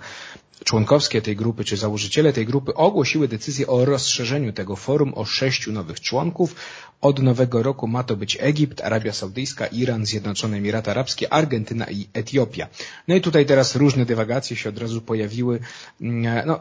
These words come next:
to tak żartobliwie trochę, jak ten skrót ma wyglądać, bo brics już nie wystarczy. No, a takie poważniejsze spekulacje, mm, to takie, czy ten blok może być pewną przeciwwagą dla Zachodu, jak część członków, mm, brics, mm, by tego chciało.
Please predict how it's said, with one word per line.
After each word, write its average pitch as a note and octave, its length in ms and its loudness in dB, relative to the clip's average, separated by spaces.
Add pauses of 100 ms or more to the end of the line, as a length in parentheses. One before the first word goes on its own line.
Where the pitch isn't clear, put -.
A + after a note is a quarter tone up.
to B2+ 100 -6
tak C3 160 4
żartobliwie C3+ 580 4
trochę, B2 260 -2
jak A#2 100 -4
ten B2 120 -2
skrót G3 360 6
ma D3 120 0
wyglądać, A2 500 -2
bo G#2+ 120 -6
brics B2 360 -4
już A2 160 -8
nie A#2 100 -6
wystarczy. A2 640 -2 (340)
No, D#3 120 4
a D3 100 4
takie C#3+ 220 -2
poważniejsze C3 600 -2
spekulacje, A#2 640 -2
mm, A2+ 320 -6
to G#2 120 -8
takie, G#2+ 280 -2
czy G#2+ 140 -2
ten G#2 200 0
blok A2+ 280 0
może A2 260 0
być G#2+ 200 -4
pewną A2+ 380 -2
przeciwwagą A2+ 840 2
dla A2 180 0
Zachodu, A2 460 0
jak E2 180 -6
część - 540 -4
członków, A2 640 -4
mm, G2+ 280 -6
brics, A2 380 -2 (380)
mm, G#2+ 300 0
by G#2+ 120 0
tego A2 340 2
chciało. G#2+ 580 2